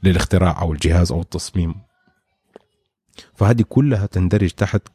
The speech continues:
كيف نقدر نجسد الأفكار ونوصلها إما للسوق أو نعمل لها عملية لايسنسنج، لأنه ال-، لاحظنا في توجه كبير كان في السابق لأنه الواحد يسجل براءة اختراع، وعمليات الترقية بتحصل في الوظائف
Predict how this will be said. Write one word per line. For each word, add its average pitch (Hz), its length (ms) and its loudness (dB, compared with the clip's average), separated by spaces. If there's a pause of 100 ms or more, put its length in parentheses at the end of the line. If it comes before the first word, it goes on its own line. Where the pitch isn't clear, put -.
(100)
كيف - 260 -2
نقدر 87 360 -2
نجسد 82 380 -4
الأفكار 85 560 -4 (460)
ونوصلها 90 640 0
إما 90 180 0
للسوق 98 500 0 (100)
أو 95 60 2
نعمل 87 360 -2
لها 82 180 -2
عملية 80 480 -4
لايسنسنج، 80 480 -4 (120)
لأنه 95 320 2 (380)
ال-، 82 380 -2 (380)
لاحظنا 95 400 0
في - 160 -8
توجه 104 360 -2 (120)
كبير 98 320 2
كان 92 260 0
في - 120 -10
السابق 85 500 -2 (180)
لأنه 85 1040 -4
الواحد 98 280 2
يسجل 85 300 -4
براءة - 360 -2
اختراع، - 440 -8
وعمليات 90 800 -4
الترقية 92 560 0
بتحصل 82 480 -4
في - 100 -14
الوظائف 82 540 0